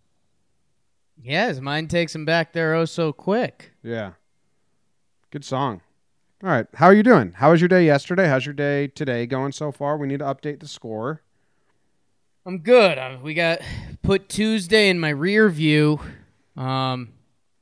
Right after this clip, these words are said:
Speaker 1: it's all right. Some tough scooter action to start and end the day. Um, Yankees rolling, man. Chapter two. It's get-, starting to make us peacock a little bit.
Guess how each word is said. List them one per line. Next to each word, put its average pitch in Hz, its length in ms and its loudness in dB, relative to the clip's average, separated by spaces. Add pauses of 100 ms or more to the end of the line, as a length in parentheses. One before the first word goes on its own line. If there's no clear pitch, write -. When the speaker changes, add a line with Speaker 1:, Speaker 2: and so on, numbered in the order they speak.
(960)
Speaker 1:
it's - 160 -10
all 143 140 2
right. 139 360 0
Some 127 220 -14
tough 139 260 -6
scooter 139 580 -4
action 131 520 -4
to 120 80 -10
start 127 400 -6
and 123 100 -10
end 127 220 -6
the 123 40 -12
day. 127 760 -2 (180)
Um, 120 520 -10 (640)
Yankees 160 720 0
rolling, 151 640 -4
man. 165 440 0
Chapter 139 540 -4
two. 160 560 -4
It's - 160 -20
get-, 143 220 -8
starting 139 300 -6
to 135 40 -8
make 139 240 -4
us 120 240 -10
peacock 147 680 -4
a 160 60 -4
little 156 220 0
bit. 175 340 2